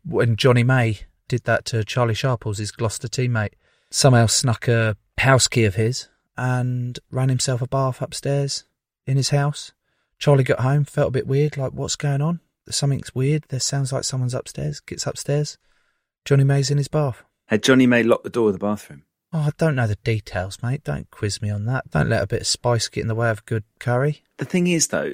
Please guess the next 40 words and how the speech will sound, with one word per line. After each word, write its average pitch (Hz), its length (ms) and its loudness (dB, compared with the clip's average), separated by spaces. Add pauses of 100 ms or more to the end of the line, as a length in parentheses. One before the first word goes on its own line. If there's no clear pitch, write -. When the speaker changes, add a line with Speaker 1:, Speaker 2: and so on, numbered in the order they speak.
Speaker 2:
the 113 100 -4
stories 143 600 2
that - 240 -2
you 98 160 -10
hear 107 200 -4
about 95 280 -2
Johnny 101 240 0
May, 98 180 0
that's 101 260 -4
almost 101 520 -2
an 101 80 -2
ordinary 98 320 -4
day 107 180 -2
for - 160 -16
Johnny 80 240 -10
May. 76 320 -14
Speaker 1:
I 160 140 10
think 131 280 4 (100)
Johnny 139 260 8
May's 117 280 4
got 113 180 0
a 127 60 2
little 131 160 2
bit 113 140 -4
of 104 80 -6
a 113 60 -2
bad 123 420 0
rap, 131 480 2
actually. 110 500 -6 (120)
Too 147 180 2
many 113 160 2
people 117 380 -4
make 117 340 -4
out 113 200 -2
that 113 100 -6
he's 107 160 -6
some 113 220 0
sort 107 200 -4
of 104 180 -12
crazy 107 720 -4